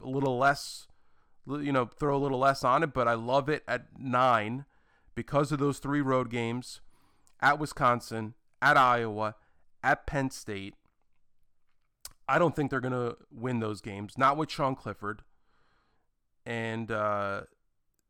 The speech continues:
did I mention James Franklin? He's played ten road games against ranked teams at Penn State. They're one and nine in those ten games. Is that okay? Am, am I allowed? Is this permitted?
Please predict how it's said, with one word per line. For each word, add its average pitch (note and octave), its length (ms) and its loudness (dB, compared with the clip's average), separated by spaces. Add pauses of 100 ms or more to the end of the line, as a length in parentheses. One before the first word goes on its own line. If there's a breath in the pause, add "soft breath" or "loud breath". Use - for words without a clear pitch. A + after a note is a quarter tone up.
(340)
did C3+ 140 0
I C#3+ 80 8
mention D#3+ 400 4
James C#3 280 0
Franklin? A2 600 -2 (320)
He's C#3 220 -2
played D#3 420 -2
ten E3+ 480 0 (640)
road C3 260 4
games A2+ 560 -4
against A#2 440 -4
ranked C#3 340 2
teams B2 600 -2 (280)
at B2 220 0
Penn A#2+ 200 -2
State. G#2+ 380 -10 (1700)
They're C#3 220 2
one D3+ 280 6
and C3+ 180 4
nine A#2 560 4
in A#2 120 -4
those A#2+ 240 -4
ten A2 260 -6
games. F#2 640 -14 (600)
Is A2 140 -12
that C3+ 160 4
okay? C3+ 200 2
Am, B2 260 -2
am C3 120 0
I C3 80 8
allowed? C#3 440 6
Is B2+ 140 -4
this C3 160 -4
permitted? C#3 640 -4